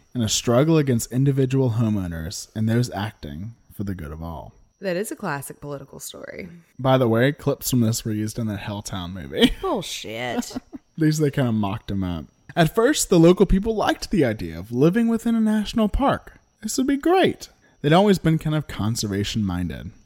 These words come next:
Speaker 2: But then they found out they weren't invited.
Speaker 1: Basically.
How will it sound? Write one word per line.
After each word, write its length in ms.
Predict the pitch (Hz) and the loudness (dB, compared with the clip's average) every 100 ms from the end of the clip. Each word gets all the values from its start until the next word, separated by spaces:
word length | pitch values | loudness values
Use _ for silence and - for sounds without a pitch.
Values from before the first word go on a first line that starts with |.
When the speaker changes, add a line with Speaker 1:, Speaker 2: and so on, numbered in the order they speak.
| - | -4
Speaker 2:
But 140 | 220 | -2
then 140 | 208 190 | -2 -4
they 120 | 175 | -4
found 260 | 175 165 165 | -4 -6 -4
out 120 | - | -4
they 100 | 160 | -2
weren't 220 | 156 143 | -2 -4
invited. 600 | 147 143 139 147 160 175 - - _ - - | -4 -2 0 0 -2 -4 -10 -20 _ -18 -4
Speaker 1:
Basically. 720 | 98 95 - 85 78 76 73 | 0 0 -2 -6 -4 -6 -6